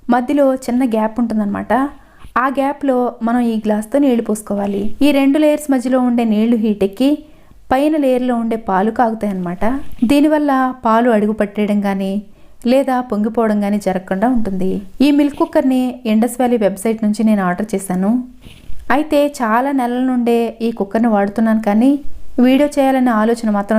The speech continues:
రీసెంట్గానే వచ్చిందనమాట. అయితే అందరికీ తెలిసే ఉంటుంది కదా ఈ కుక్కర్ కోసం అని చెప్పి నేను వీడియో చేయకుండా నెగ్లెక్ట్ చేశాను. తీరా ఈ మధ్యకాలంలో చాలామంది పాలు పొంగబెట్టే వాళ్ళని, మాడబెట్టే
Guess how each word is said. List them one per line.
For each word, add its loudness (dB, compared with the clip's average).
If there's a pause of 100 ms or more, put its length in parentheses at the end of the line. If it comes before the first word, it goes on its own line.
రీసెంట్గానే 0
వచ్చిందనమాట. -2 (760)
అయితే 0 (260)
అందరికీ -4 (100)
తెలిసే -2 (100)
ఉంటుంది 0
కదా 0
ఈ 0
కుక్కర్ -2
కోసం -2
అని -4
చెప్పి -2 (420)
నేను 2 (100)
వీడియో 2
చేయకుండా -2
నెగ్లెక్ట్ 0
చేశాను. -4 (720)
తీరా 2 (320)
ఈ 2 (100)
మధ్యకాలంలో 0 (340)
చాలామంది 2 (240)
పాలు 2
పొంగబెట్టే -2
వాళ్ళని, 0 (520)
మాడబెట్టే 2